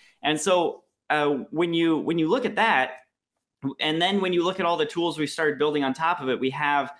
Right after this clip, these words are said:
uh, uh, you mentioned the Playbooks tool, right? We, we have also,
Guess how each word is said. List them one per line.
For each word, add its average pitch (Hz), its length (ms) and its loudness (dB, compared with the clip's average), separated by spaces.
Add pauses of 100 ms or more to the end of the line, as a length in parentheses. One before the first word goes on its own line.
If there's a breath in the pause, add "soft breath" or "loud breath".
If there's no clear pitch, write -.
(360 soft breath)
uh, 120 220 2
uh, 131 200 2
you 131 180 0
mentioned 135 320 0
the 131 60 0
Playbooks 160 480 0
tool, 110 300 0
right? 127 280 0
We, 139 220 0
we 143 140 0
have 139 440 -2 (120)
also, 139 640 -2